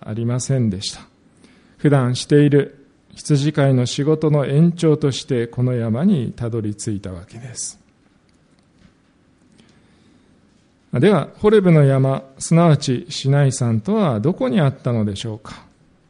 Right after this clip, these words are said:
もちろん現在のシナイ半島にある、えー、山頂にカタリーナ修道院が立っているあのシナイ山も候補の一つではあります。しかしそれを証明するようなものは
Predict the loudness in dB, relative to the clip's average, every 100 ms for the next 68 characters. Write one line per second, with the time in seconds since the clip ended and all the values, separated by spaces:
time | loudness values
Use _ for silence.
0 | _ _ _ _ _ _ _ _ _ _
1 | -20 -20 _ _ _ _ 0 2 4 4
2 | 6 4 4 4 4 2 0 0 2 0
3 | -4 -2 0 0 0 -2 0 -2 -2 -4
4 | -6 -12 _ _ _ _ _ _ -20 -16
5 | -14 -12 -6 2 4 4 2 2 0 -4
6 | -2 0 2 2 2 0 -4 -10 -6 0
7 | 2 2 2 0 -2 -4 -4 -2 0 0
8 | 0 -2 -2 0 2 0 -2 -2 2 2
9 | 2 -8 _ -2 2 2 0 -4 -2 -4
10 | -2 -2 -2 -2 -4 -8 _ _ -20 _
11 | _ _ _ -8 -4 -4 -4 -8 -10 _
12 | -20 -20 -20 _ _ _ _ _ _ _
13 | _ -6 -2 -2 0 2 2 0 0 2
14 | 2 2 0 -2 0 2 2 2 2 2
15 | 0 0 0 -4